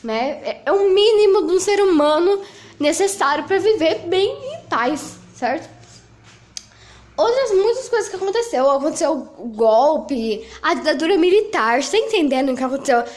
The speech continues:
Ditadura militar. Mas vamos falar desse ano. Eu quero falar de política desse ano. Eu, vocês, olha, esse ano de dois mil e vinte foi um ano tão,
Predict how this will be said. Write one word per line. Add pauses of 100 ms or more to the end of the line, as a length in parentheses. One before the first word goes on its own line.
(120)
Ditadura
militar. (280)
Mas
vamos
falar
desse
ano.
Eu
quero
falar
de
política
desse
ano. (300)
Eu,
vocês, (160)
olha,
esse
ano
de
dois
mil
e
vinte
foi
um
ano
tão,